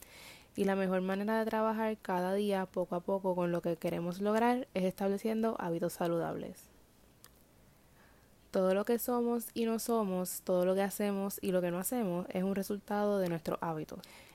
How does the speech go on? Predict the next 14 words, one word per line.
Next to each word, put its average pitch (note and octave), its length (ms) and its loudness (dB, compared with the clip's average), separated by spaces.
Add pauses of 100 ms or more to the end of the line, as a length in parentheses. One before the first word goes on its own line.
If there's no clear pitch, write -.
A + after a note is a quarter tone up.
(120)
He A3+ 100 2
hablado A#3+ 360 4
en A3+ 100 0
varias G3+ 220 2
ocasiones G#3 540 -2
de G#3 100 2
hábitos G3+ 400 -2
porque, E3 320 -4
pues, E3 320 -6
el F3 160 -4
tema F3 300 -6
me F#3 160 -4
encanta F3 580 -8 (420)
y E3+ 720 -2